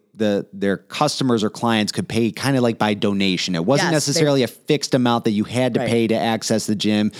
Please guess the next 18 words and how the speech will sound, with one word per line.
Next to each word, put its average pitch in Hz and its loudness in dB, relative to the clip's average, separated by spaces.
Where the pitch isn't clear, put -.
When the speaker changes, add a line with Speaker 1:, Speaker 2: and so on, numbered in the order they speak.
Speaker 1:
You 123 2
were 120 2
kind 117 0
of 90 -2
like, 104 0
it 131 0
was 113 0
the 113 0
honor 110 0
system, 95 -2
like, 90 -2
"Hey, 107 0
whatever 117 0
you 123 2
can - -4
afford 113 0
to 104 0
give, 107 0